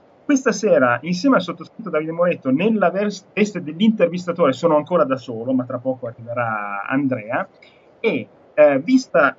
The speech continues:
la cover story di Ready Player One su outcast punto it, oggi abbiamo deciso di invitare come ospite una persona che con, eh, la realtà virtuale ci lavora, è uno sviluppatore e un fumettista,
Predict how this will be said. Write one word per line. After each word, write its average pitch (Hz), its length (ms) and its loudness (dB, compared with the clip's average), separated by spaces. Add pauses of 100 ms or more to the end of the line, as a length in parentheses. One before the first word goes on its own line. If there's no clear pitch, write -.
la 135 240 2
cover 214 260 0
story 123 560 -2
di 123 320 -4
Ready 175 300 -2
Player 160 260 -6
One 117 640 -4
su 185 160 -8
outcast 143 380 -2
punto 185 200 -6
it, 262 160 -2
oggi 190 240 2
abbiamo 135 380 0
deciso 180 380 -4
di 131 100 -2
invitare 131 560 -2
come 185 240 -6
ospite 226 460 -4
una 139 180 0
persona 143 540 -4
che 156 280 -6 (400)
con, 156 240 0
eh, 131 260 4
la 120 280 -2 (120)
realtà 147 280 0
virtuale 151 500 0
ci 139 140 -12
lavora, 240 580 0 (240)
è - 60 -4
uno 139 100 2
sviluppatore 190 760 0
e - 40 -4
un 196 140 4
fumettista, 156 960 -2